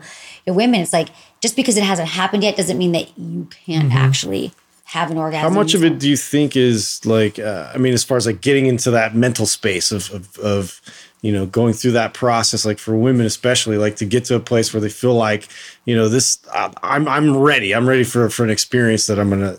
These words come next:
Speaker 3: you know, go all in on.
Speaker 1: You mean when they're actually having sex every time,
Speaker 3: Bef-, right
Speaker 1: or
Speaker 3: before sex, like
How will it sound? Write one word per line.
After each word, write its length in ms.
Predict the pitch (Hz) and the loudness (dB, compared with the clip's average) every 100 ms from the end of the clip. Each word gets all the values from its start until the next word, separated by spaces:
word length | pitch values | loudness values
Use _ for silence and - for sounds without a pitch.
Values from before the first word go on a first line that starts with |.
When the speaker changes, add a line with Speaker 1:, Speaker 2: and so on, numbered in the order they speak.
| 123 | -4
Speaker 3:
you 140 | 117 | -2
know, 280 | 101 98 90 | -2 -6 -8
go 180 | 117 117 | -4 0
all 240 | 117 110 | 2 2
in 180 | 113 104 | 2 -2
on. 240 | 95 92 | -4 -4
Speaker 1:
You 100 | 220 | 2
mean 200 | 262 247 | 4 4
when 80 | 233 | 2
they're 100 | 220 | 0
actually 320 | 196 208 214 | -2 -2 0
having 240 | 208 180 180 | 0 0 -4
sex 480 | - 190 202 - | -2 -2 -2 -2
every 160 | 262 262 | -6 -4
time, 160 | 269 285 | -4 -2
Speaker 3:
Bef-, 140 | 277 | 2
right 140 | 143 | 0
Speaker 1:
or 20 | 120 | 0
Speaker 3:
before 240 | 104 120 | -2 0
sex, 500 | - 127 92 - - | 2 2 0 -2 -2
like 220 | 95 90 | -2 -2